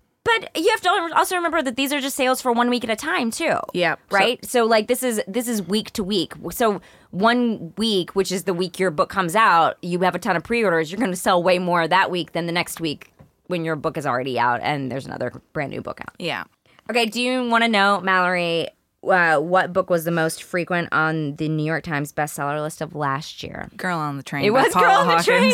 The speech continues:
Speaker 2: Hawkins. <laughs> Girl on the Train is a hit.
Speaker 1: Fiction.
Speaker 2: It wa-
Speaker 1: This is a top,
Speaker 2: Yeah.
Speaker 1: and it was on there the most times. The weird thing is also you can't just look and say, "What book sold the most?"
Speaker 2: Yeah, that's an impossible
Speaker 1: It's
Speaker 2: thing
Speaker 1: an
Speaker 2: to do.
Speaker 1: impossible number. You actually, you can only see, like, oh, it was on the New York Times bestsellers for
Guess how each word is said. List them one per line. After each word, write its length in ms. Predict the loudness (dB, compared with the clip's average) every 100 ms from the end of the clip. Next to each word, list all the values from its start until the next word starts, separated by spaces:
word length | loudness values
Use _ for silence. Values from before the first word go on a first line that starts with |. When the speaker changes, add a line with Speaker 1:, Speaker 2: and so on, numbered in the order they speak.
| 2
Speaker 2:
Hawkins. 420 | 4 4 4 -2 -4 -12
<laughs> 180 | -14 -2
Girl 160 | 2
on 120 | 4 2
the 80 |
Train 340 | 0 -2 0 -2
is 160 | -2
a 140 | -4 -6
hit. 340 | -6 0 0 -2 _
Speaker 1:
Fiction. 340 | 0 2 2 0
Speaker 2:
It 60 |
wa- 60 | 2
Speaker 1:
This 100 | 0
is 80 | 0
a 260 | -2 -4
top, 240 | 0 2 2
Speaker 2:
Yeah. 180 | -2 -2 0
Speaker 1:
and 100 | 2
it 80 | 4
was 160 | 2 4
on 220 | 4 4
there 240 | 2 2 0
the 100 | 0
most 320 | 0 -2 -2
times. 380 | -2 -2 -4 -16 -20 -6
The 80 | 0
weird 160 | 0 0
thing 160 | -2
is 80 | 2
also 240 | 2 2
you 160 | -2 -2
can't 260 | -2 -4 -2
just 160 | -2
look 140 | -2 -2
and 120 | -2
say, 240 | 2 2
"What 280 | 4 2 2
book 200 | 0 -2
sold 500 | -2 0 2 2 0
the 140 | 0 0
most?" 840 | 0 2 2 2 -2 -10 -10 -8 0
Speaker 2:
Yeah, 220 | 2 4
that's 180 | 2 4
an 80 |
impossible 480 | 2 4 2 0 -2
Speaker 1:
It's 80 | 0
Speaker 2:
thing 100 | 2
Speaker 1:
an 60 | 2
Speaker 2:
to 40 |
do. 60 | 2
Speaker 1:
impossible 240 | 2 2
number. 340 | 2 2 0 -2 -8 -8
You 180 | -2 -2
actually, 240 | -2 -4
you 60 | -4
can 80 | -2
only 140 | -2
see, 180 | -2 0
like, 160 | 2 2
oh, 160 | 4
it 40 | 4
was 120 | 4
on 160 | 2
the 80 | 2
New 80 | -2
York 160 | -4 -4
Times 180 | -6
bestsellers 400 | -6 -6 -4 -4
for 280 | -4 -4 -4